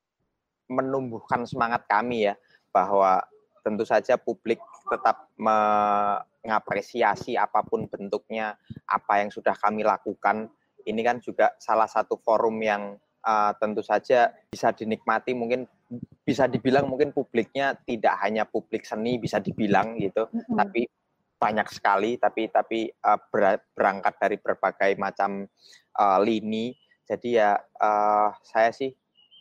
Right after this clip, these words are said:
Speaker 1: forum-forum seperti ini juga, juga modal sosial yang memperkuat kami tentu saja.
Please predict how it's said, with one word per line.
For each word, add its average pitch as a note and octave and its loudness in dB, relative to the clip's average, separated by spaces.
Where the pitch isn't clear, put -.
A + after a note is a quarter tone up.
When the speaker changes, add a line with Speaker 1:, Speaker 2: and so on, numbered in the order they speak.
Speaker 1:
forum-forum C3 0
seperti B2+ -4
ini C#3 -8
juga, G#2+ 0
juga B2+ 2
modal A#2 4
sosial A2+ 4
yang G#2 6
memperkuat G#2+ 0
kami G#2 0
tentu G#2+ -4
saja. G#2+ -2